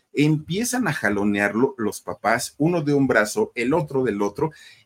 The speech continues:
y los dos peleando en guerra total, los dos padres, y el chamaco, imagínense nada más, el pobre de la, de la Torre, en medio de este pleito, lastimándolo físicamente.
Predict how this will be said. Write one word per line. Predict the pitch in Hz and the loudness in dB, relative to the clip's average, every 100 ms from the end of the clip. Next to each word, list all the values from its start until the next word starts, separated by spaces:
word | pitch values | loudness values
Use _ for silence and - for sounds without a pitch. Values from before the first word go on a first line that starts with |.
| _ - | _ -8
y | 170 190 - | -8 -8 0
los | 127 123 131 123 | 2 4 2 0
dos | 196 214 - | -2 -2 -4
peleando | 143 135 127 113 113 110 117 | 0 2 4 4 2 2 0
en | 113 107 104 | -2 0 0
guerra | 135 190 220 | 2 2 0
total, | 208 110 - 90 131 - | -4 -10 -6 -4 -6 -6
los | 98 | -6
dos | 107 - | -6 -6
padres, | - 90 95 143 - _ _ _ - | -4 -4 -6 -10 -16 _ _ _ -6
y | 120 | -4
el | 113 | -4
chamaco, | - 104 101 104 - 143 101 | -6 -6 -4 -2 -4 -6 -8
imagínense | 98 - 113 143 110 | -18 -10 -6 -4 -4
nada | 98 104 | -4 -2
más, | 107 92 | -2 -4
el | 95 | -8
pobre | - 95 117 | -4 -2 0
de | 95 | -2
la, | 80 - _ | -6 -10 _
de | 101 | -8
la | 90 | -8
Torre, | - 92 92 - - - | -8 -8 -8 -16 -20 -8
en | 117 117 | -2 2
medio | 135 156 151 | 4 4 0
de | 123 | -2
este | - - | -6 -10
pleito, | - 95 92 - 113 - | -4 -4 -4 -6 -8 -4
lastimándolo | 104 95 - 104 101 104 104 101 87 | -2 -2 -6 -4 0 0 0 -2 -6
físicamente. | 95 - - 85 87 87 80 | -12 -14 -8 -8 -6 -8 -10